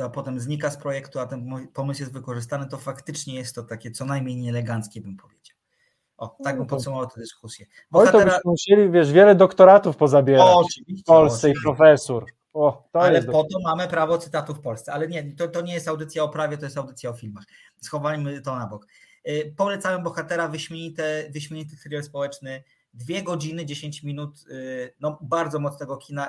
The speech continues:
Speaker 1: Ja, pomimo tego, że tak długich filmów nie lubię, siedziałam jak na,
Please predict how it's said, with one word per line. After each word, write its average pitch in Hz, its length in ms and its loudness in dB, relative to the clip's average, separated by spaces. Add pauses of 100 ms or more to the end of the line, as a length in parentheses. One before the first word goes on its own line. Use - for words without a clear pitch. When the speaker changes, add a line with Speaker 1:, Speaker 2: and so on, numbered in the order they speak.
(160)
Speaker 1:
Ja, 139 380 -4
pomimo 135 200 -14
tego, 131 200 -16
że 127 60 -16
tak 131 160 -10
długich 127 220 -20
filmów 127 220 -20
nie 127 80 -18
lubię, 120 240 -14 (420)
siedziałam 127 420 -10
jak 113 200 -12
na, 113 220 -10